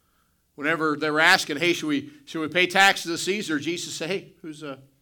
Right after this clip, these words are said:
whose face is on that coin?" Yeah? Paying to Caesar that which is Caesar, he said. "Hey, be a good citizen."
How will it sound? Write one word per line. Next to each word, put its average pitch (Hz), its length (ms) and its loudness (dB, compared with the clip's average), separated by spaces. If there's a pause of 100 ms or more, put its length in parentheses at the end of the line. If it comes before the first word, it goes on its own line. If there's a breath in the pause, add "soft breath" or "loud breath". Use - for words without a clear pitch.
(400)
whose 139 180 -12
face 143 240 -8
is 110 120 -16
on 120 100 -12
that 110 140 -14
coin?" 147 220 -20 (1120)
Yeah? 175 140 -10 (1500)
Paying 175 200 2
to 156 60 -4
Caesar 151 320 -6
that 151 180 -4
which 147 140 -12
is 143 80 -12
Caesar, 143 320 -10
he 101 60 -14
said. 123 260 -18 (1200)
"Hey, 143 180 -12 (140)
be 151 140 -2
a 156 60 0
good 202 160 -2
citizen." 208 500 -4